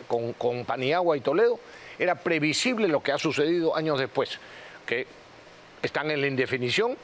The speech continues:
y, por supuesto, con toda la caviarada metida en la Fiscalía y en el Poder Judicial, por eso los policías y los militares han sido perseguidos y siguen siendo condenados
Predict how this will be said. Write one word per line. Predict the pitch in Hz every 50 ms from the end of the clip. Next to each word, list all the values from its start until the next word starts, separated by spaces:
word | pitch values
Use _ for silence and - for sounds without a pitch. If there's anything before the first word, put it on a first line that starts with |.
| - -
y, | 117
por | 110 - 110
supuesto, | - 113 104 - 165 - - 127
con | - 110 113 113
toda | - 185 196
la | 185 165 -
caviarada | - 135 127 127 135 156 170 156 135 120
metida | 120 127 117 - 170 180 165 143 123 117 -
en | - 131 123
la | 117 104
Fiscalía | - 120 - 127 123 147 196 202 175 127 98
y | 127 131
en | 123 120
el | 120 104
Poder | - 127 156 180
Judicial, | 156 185 185 151 123 165 170 208 - - - - - - - -
por | - 139 135
eso | 131 - 160
los | 151 143 -
policías | - 143 131 123 110 139 165 147 127
y | 156
los | 156 160
militares | 165 165 156 143 - 165 156 143 -
han | 143 127
sido | - 143 143 139 135 123 - - - - -
perseguidos | - 208 175 143 175 160 165 165 160 156 139 - -
y | - 135
siguen | - - 190 175 165 147
siendo | - 165 156 143 143 -
condenados | - 123 113 107 110 120 131 131 127 123 -